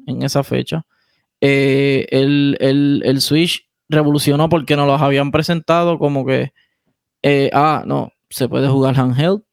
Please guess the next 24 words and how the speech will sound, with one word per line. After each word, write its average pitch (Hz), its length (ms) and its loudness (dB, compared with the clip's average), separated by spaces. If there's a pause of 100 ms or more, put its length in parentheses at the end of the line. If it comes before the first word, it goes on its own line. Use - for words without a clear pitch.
(220)
se 131 200 -2
puede 139 240 -2
jugar, 135 320 0
eh, 123 920 -4 (520)
eh, 113 600 -2 (100)
table 170 380 2
mode 175 480 0
y 135 220 0
se 127 140 -6
puede 127 240 -2
jugar 135 340 0
en 131 260 -2
el 123 120 -4
televisor. 127 540 -2
Y 127 80 -4
tú 127 120 -2
decías, 123 380 -4 (220)
"Diablo, - 300 -4
pues, - 180 -18 (140)
eso - 100 -6
está 143 220 -2
brutal". 185 500 0 (640)
Y 147 120 4
funcionó. 147 720 0